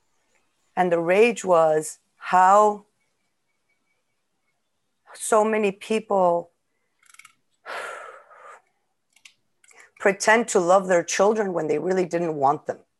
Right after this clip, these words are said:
in the first place. So it's so inauthentic. And this came up in s-, such a big way. And I know that I'm sharing this because this rage also,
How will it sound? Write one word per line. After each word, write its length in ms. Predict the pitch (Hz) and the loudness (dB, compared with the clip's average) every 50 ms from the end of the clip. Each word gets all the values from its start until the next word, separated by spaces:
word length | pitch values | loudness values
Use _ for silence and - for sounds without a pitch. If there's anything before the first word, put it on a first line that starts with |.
| _ _ | _ _
in 140 | - 196 180 | -10 -10 -8
the 80 | 151 - | -8 -10
first 340 | - - 151 156 - - - | -10 -10 -10 -10 -10 -12 -16
place. 380 | - - - - - - - _ _ _ _ _ _ _ _ _ _ _ _ _ _ _ _ _ _ | -16 -18 -16 -20 -20 -20 -20 _ _ _ _ _ _ _ _ _ _ _ _ _ _ _ _ _ _
So 160 | _ - - | _ -4 -4
it's 140 | 180 175 - | -4 -4 -4
so 300 | - - - 185 196 - - | -2 0 2 2 2 2 0
inauthentic. 960 | 208 208 180 165 156 - - - 156 160 160 - - - - - - - _ _ _ | -2 -2 -2 -2 -4 -4 -4 -4 -4 -4 -4 -4 -6 -8 -8 -10 -18 -20 _ _ _
And 140 | - 196 185 | -8 -6 -6
this 160 | 180 170 - | -6 -8 -10
came 400 | - - - 226 226 240 247 240 | -14 -10 -6 -4 -4 -2 -2 -2
up 220 | 220 220 214 220 202 | -2 -2 -2 -4 -8
in 80 | 208 | -10
s-, 300 | 190 - - - - - _ _ _ _ _ _ _ _ _ _ _ _ _ _ _ _ _ _ _ _ _ _ | -8 -8 -10 -12 -14 -16 _ _ _ _ _ _ _ _ _ _ _ _ _ _ _ _ _ _ _ _ _ _
such 380 | - - - - 254 254 - | -16 -10 -6 -4 -4 -2 0
a 80 | 277 254 | -2 0
big 240 | 220 233 226 226 214 | 2 2 0 0 0
way. 420 | 202 190 202 202 214 220 220 214 | -2 0 2 2 4 4 4 4
And 300 | 190 180 170 160 156 151 - _ _ _ _ _ _ _ _ _ _ _ _ _ _ _ _ _ _ _ _ _ _ _ _ _ _ _ _ _ _ _ _ _ _ _ _ | 4 2 0 -2 -4 -8 -12 _ _ _ _ _ _ _ _ _ _ _ _ _ _ _ _ _ _ _ _ _ _ _ _ _ _ _ _ _ _ _ _ _ _ _ _
I 80 | - 214 | 0 2
know 220 | 220 220 247 269 | 4 4 4 6
that 100 | 269 277 | 6 6
I'm 140 | 240 202 196 | 6 4 2
sharing 520 | - - - 214 208 220 240 254 262 262 254 | -2 -2 2 4 4 4 4 2 2 2 2
this 220 | 262 269 254 - | 2 0 0 -2
because 720 | - - 214 - - 214 202 190 190 185 175 - - - - _ _ _ _ _ _ _ _ _ _ _ _ _ _ _ _ _ _ _ _ _ 277 _ | -6 -10 -10 -6 -4 -2 0 0 0 -2 -4 -6 -12 -14 -16 _ _ _ _ _ _ _ _ _ _ _ _ _ _ _ _ _ _ _ _ _ -12 _
this 260 | 226 226 190 - - | -6 -6 -4 -6 -6
rage 800 | 170 175 185 190 214 254 277 294 302 - - - - - - _ _ _ _ _ _ _ _ _ - | -2 2 4 4 6 6 4 4 0 -2 -6 -8 -10 -10 -14 _ _ _ _ _ _ _ _ _ 0
also, 760 | - 214 214 208 - - - 254 247 247 247 254 269 - | 2 2 2 2 -2 -2 2 4 4 4 4 2 0 -6